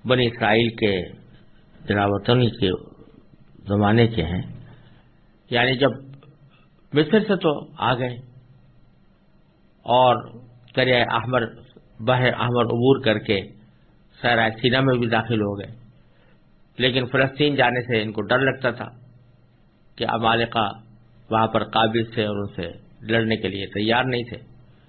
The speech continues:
تو اللہ تبارک و تعالیٰ نے صحرائے سینا میں ان کو بھٹکتے رہنے دیا اور فرمایا کہ چالیس سال تک یہاں پر بھٹکتے رہیں گے۔ اسی حالت میں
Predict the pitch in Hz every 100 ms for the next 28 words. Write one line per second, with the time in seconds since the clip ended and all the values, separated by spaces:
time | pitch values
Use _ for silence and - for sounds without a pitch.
0 | _ - 117 120 123 123 107 110 107 104
1 | 101 107 104 95 101 - - _ _ _
2 | 117 110 104 101 113 107 107 98 92 92
3 | 98 92 - - - - - - _ _
4 | _ _ - - 95 117 131 117 117 107
5 | 101 110 104 107 92 82 - - 107 113
6 | 101 104 107 101 101 92 110 117 127 -
7 | 107 101 104 98 92 87 98 92 92 104
8 | - 117 123 170 135 - - - - -
9 | _ _ _ _ _ _ - - 160 262
10 | 233 185 214 220 170 160